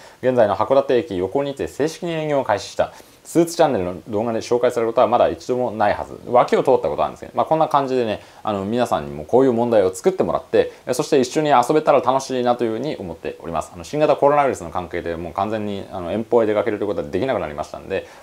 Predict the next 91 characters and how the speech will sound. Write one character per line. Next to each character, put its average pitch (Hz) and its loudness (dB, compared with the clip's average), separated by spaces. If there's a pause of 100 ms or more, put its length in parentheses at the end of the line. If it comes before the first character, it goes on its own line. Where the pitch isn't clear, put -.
(120)
ま 139 -2
あ、 - -2
せ 185 2
め 170 4
て - -6
ね、 69 -12
あ - -12
の、 73 -10
み 104 -4
ん 113 -2
な 104 4
と 82 -8
一 73 -6
緒 - -10
に 82 -8
な 87 -4
ん 90 -8
か 90 -6
出 82 -4
か 104 0
け 104 -4
て 98 -2
る 98 -2
よ 98 -2
う - -6
な 69 -8
気 - -6
分 90 -4
に 78 -8
な 82 0
れ 113 4
る 92 0
も 71 -8
の 65 -10
を 62 -12
作 - -2
ろ 120 8
う - -4
と - -10 (240)
考 117 0
え 113 0
ま 95 -4
し - -16
て、 80 -4 (160)
ま 131 -4
あ、 - 0
視 - -10
聴 196 4
者 165 4
の 101 0
作 - 0
っ - 4
て 117 2
く 95 4
れ - 0
る、 - -4
ま 170 6
あ、 - 4
今 226 4
回 160 8
は 123 10
私 117 6
が 123 4
今 113 2
自 92 -4
分 131 2
で 139 4
問 123 4
題 120 6
作 - -14
っ - -20
て - -2
自 85 -4
分 104 -2
で、 104 2
あ 101 2
の、 98 -2
皆 98 -2
さ 95 -10
ん 71 -8
に 71 -12
紹 87 -6
介 82 -4
し - -20
て - -16
る 73 -12
ん - -
で 85 -16
す 95 -20
け 107 -4
ど、 113 2